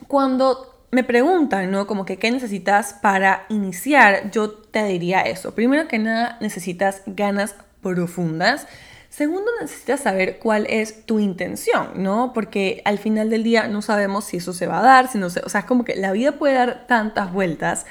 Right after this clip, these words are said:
Y algo que me sostuvo a mí por mucho tiempo fue mi intención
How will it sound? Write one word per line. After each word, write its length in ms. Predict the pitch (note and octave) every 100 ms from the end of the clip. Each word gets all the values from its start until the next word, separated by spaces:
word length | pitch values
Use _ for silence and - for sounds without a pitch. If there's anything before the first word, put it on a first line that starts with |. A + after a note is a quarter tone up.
| - - - -
Y 100 | A#3
algo 300 | A3+ B3 -
que 240 | A#3 A3+
me 280 | G#3+ G#3 -
sostuvo 880 | - G3+ - - D#4+ D#4 A3 F#3+ -
a 20 |
mí 160 | G3 G3
por 160 | G3
mucho 300 | G3 G3 -
tiempo 360 | - B3 G#3 F3+
fue 220 | F3 F#3+ -
mi 280 | G3 G#3+
intención 720 | G#3+ G#3 F#3 F3 F3 G#3+ A3+